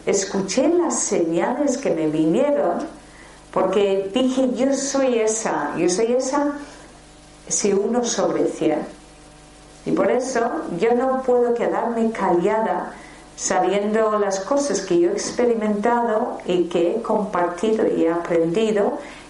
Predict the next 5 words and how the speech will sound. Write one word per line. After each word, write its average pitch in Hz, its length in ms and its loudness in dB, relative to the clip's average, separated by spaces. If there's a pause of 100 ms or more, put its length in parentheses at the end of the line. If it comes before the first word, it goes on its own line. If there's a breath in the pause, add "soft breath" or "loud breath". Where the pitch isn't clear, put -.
en 180 100 4
estos 262 460 0
treinta 233 420 2
años. 214 640 -2 (240)
Necesito 180 600 0